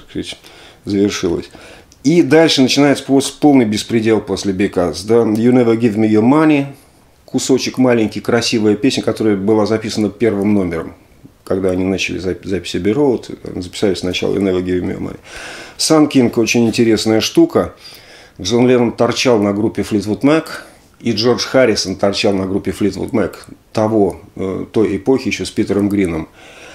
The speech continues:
А Fleetwood Mac в тысяча девятьсот шестьдесят восьмом году выпустили сингл «Альбатрос». Ещё без обработок, просто сухая музыка была, вышла синглом. И Харрисон всюду таскался с этим синглом и всем его ставил.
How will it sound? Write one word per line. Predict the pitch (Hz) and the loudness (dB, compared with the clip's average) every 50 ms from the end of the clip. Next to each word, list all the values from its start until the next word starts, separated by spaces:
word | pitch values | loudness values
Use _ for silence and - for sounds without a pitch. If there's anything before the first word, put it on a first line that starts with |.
| - - - - - - - - - | -20 -20 -20 -20 -20 -20 -20 -6 0
А | - 95 101 104 - | 2 2 2 2 2
Fleetwood | 123 123 113 131 127 127 | 0 0 2 2 2 2
Mac | 156 165 175 175 | 2 2 2 0
в | - - | -2 0
тысяча | - 139 120 107 | 0 2 2 2
девятьсот | 117 117 117 - 131 113 | 0 -2 0 0 -2 -2
шестьдесят | - - 123 110 98 | 0 0 -2 -2 0
восьмом | 110 113 110 - 127 120 113 | -2 -2 -2 0 0 0 2
году | 107 120 120 135 156 143 | 2 2 2 2 2 4
выпустили | 123 127 117 120 - - 110 113 | 4 2 0 -2 -4 -4 -2 -2
сингл | 110 - - 139 135 131 104 117 110 - | -2 -2 0 2 2 2 2 2 0 0
«Альбатрос». | 101 107 101 95 107 107 - - 98 69 - - - - - - - _ _ _ _ _ _ _ _ _ _ - | 0 0 2 2 2 0 0 -2 -4 -4 -4 -4 -6 -8 -10 -16 -20 _ _ _ _ _ _ _ _ _ _ -10
Ещё | - 107 - - 131 110 | -6 -4 -2 0 0 0
без | 104 104 104 123 123 120 113 - - - | 0 0 2 2 2 2 2 0 -2 -4
обработок, | 110 98 107 110 110 104 117 131 143 143 - 101 - - - - | -2 0 2 2 2 2 0 -2 -2 -2 -2 -4 -6 -8 -6 -4
просто | 113 113 110 - 98 87 | -2 -2 -2 -2 -4 -6
сухая | - - 98 - - 107 95 92 | -6 -6 -6 -4 -2 0 0 2
музыка | 98 104 107 98 87 90 - 87 | 2 2 0 0 -2 -4 -8 -6
была, | 85 90 95 92 | -4 -2 -2 -2
вышла | 92 95 92 - 95 95 87 | -2 -4 -6 -8 -8 -8 -8
синглом. | - - 107 98 92 87 90 92 - - - - - - - - - - - - - - - | -6 -4 -4 -4 -4 -6 -8 -10 -12 -14 -18 -20 -20 -20 -20 -20 -20 -20 -20 -20 -20 -8 -4
И | 101 117 | -2 -2
Харрисон | 110 - 160 160 165 165 147 - 147 139 | 0 2 4 4 4 4 2 2 2 0
всюду | - - - - - 160 165 156 131 131 127 - - - _ | 0 0 -2 -2 0 2 2 4 4 2 0 0 -6 -16 _
таскался | - 139 120 - - - 143 131 120 101 - | -2 0 0 0 0 0 2 2 2 0 -2
с | 101 - 123 | -4 -4 -4
этим | 113 - 117 110 107 | -2 -2 -2 -4 -2
синглом | - - 156 151 131 113 110 110 107 104 | 0 2 2 2 2 2 2 0 2 0
и | 107 104 | 0 -2
всем | - - - - 135 139 131 117 | -2 -4 -2 0 2 4 4 2
его | 107 107 110 107 | 2 0 0 0
ставил. | - - - - 127 117 110 92 87 80 82 | -2 -2 -2 0 0 0 2 0 -2 -4 -6